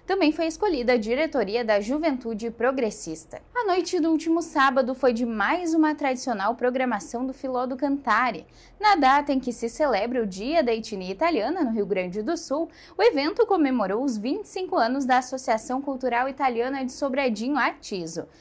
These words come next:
Com ornamentação, música e comida típica italiana preparada por Abílio Mainardi e equipe,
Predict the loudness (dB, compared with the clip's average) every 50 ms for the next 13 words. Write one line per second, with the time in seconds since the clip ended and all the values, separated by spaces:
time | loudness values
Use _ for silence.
0 | -20 -20 -20 -12 0 2 4 4 4 4 2 2 2 2 2 2 4 4 2 0
1 | 0 0 0 0 2 2 2 2 0 0 0 -2 -4 -4 -4 -2 -2 -2 -2 -2
2 | 0 0 -2 -2 -2 -4 -6 -8 -6 -4 -4 -4 0 0 0 0 2 2 2 2
3 | 0 -2 -4 -4 -4 -2 -2 0 2 4 4 4 4 4 2 0 0 0 2 2
4 | 0 0 -2 -2 0 0 0 0 0 -2 -6 -6 -6 -6 -6 -4 -4 -4 -4 -4
5 | -6 -6 -6 -6 -10 -10